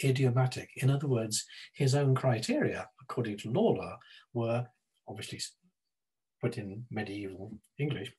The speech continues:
accuracy, intelligibility, and the use of idiomatic language. This man was involved in what we would now call the public engagement with,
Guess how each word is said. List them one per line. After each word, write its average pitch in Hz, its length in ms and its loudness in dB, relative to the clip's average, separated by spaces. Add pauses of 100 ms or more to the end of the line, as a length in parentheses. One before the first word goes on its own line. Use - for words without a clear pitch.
(460)
accuracy, 147 640 -2
intelligibility, 123 920 2
and 113 140 0
the 110 60 -2
use 123 240 2
of 110 120 -6 (160)
idiomatic 117 680 0 (760)
language. 107 600 -2 (1000)
This 214 260 4
man 185 200 6
was 156 120 6
involved 139 380 4
in 120 140 6
what 120 200 6
we 180 140 8
would 180 180 6
now 110 180 2
call 120 260 2
the 120 100 -2
public 139 400 2
engagement 131 800 0 (560)
with, 107 420 0